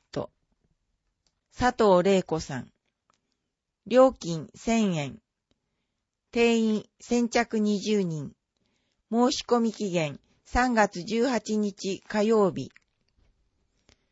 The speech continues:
図書館。申し込み先問い合わせ。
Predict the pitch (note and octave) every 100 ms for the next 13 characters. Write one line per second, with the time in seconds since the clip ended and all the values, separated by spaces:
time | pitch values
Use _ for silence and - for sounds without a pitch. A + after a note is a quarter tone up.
0 | _ _ _ - A#3+ C#4+ C4 F#3+ E3 A#2+
1 | _ _ _ _ _ _ - A#3+ C4+ -
2 | - A#3+ A#3+ A#3 A3 - G3+ - - A3
3 | G#3+ G#3 G3+ G#3 F#3+ E3+